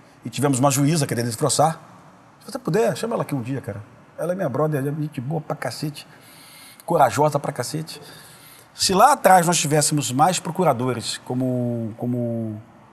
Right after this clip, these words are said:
tivemos o procurador Biscaia também, foi o Biscaia, na, na verdade, né? Nós tivéssemos mais procuradores como Biscaia, mais juízes como a Denise Frossá, o bicho não tinha, não tinha decolado no Rio de Janeiro como decolou,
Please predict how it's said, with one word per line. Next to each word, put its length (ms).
tivemos 240
o 20
procurador 320
Biscaia 400
também, 280
foi 180
o 20
Biscaia, 400
na, 80
na 140
verdade, 360
né? 120
Nós 160
tivéssemos 380
mais 180
procuradores 420
como 160
Biscaia, 760
mais 340
juízes 500
como 180
a 40
Denise 240
Frossá, 420
o 100
bicho 300
não 100
tinha, 420
não 220
tinha 300
decolado 480
no 80
Rio 80
de 40
Janeiro 220
como 160
decolou, 380